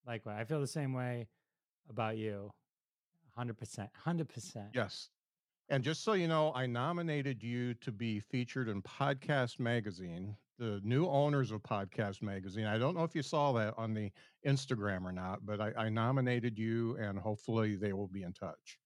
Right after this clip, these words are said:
Speaker 1: Ooh, I like that. Who's the new owners?
Speaker 2: I don't know. Some dude.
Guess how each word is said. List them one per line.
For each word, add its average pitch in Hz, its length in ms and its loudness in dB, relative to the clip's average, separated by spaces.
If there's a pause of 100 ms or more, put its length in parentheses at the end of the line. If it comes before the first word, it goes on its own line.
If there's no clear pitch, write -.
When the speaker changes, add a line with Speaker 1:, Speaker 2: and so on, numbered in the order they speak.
Speaker 1:
Ooh, 147 640 -2
I 90 60 -8
like 123 220 -4
that. 113 320 -4
Who's 160 280 4
the 165 140 6
new 156 220 6
owners? 139 600 -4 (560)
Speaker 2:
I 165 120 6
don't 180 140 6
know. 160 180 6
Some 156 220 -2
dude. 131 280 0